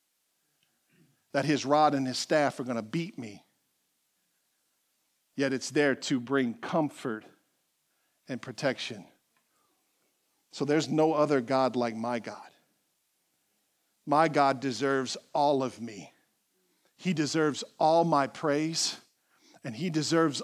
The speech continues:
all my worship. Anything less than all is not enough.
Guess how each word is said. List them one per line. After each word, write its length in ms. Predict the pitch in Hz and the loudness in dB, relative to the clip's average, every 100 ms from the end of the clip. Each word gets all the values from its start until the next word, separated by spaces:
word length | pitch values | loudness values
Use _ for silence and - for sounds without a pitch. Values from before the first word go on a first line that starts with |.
| - | -2
all 280 | 151 156 165 | 2 4 4
my 240 | 165 147 | 4 2
worship. 600 | 131 135 131 - 117 - - _ _ _ _ _ _ _ _ _ _ - | 2 0 0 -4 -10 -16 -20 _ _ _ _ _ _ _ _ _ _ 0
Anything 540 | 185 196 185 196 175 | 4 4 2 2 4
less 420 | 156 160 180 - | 4 4 2 -2
than 280 | 151 156 143 - | -4 -2 -2 -2
all 460 | 151 160 185 202 185 - _ _ _ _ _ - | 0 2 2 0 -4 -14 _ _ _ _ _ -14
is 160 | 123 | -6
not 200 | 127 127 | -2 0
enough. 580 | 135 131 107 92 - - | 0 0 -2 -8 -14 -16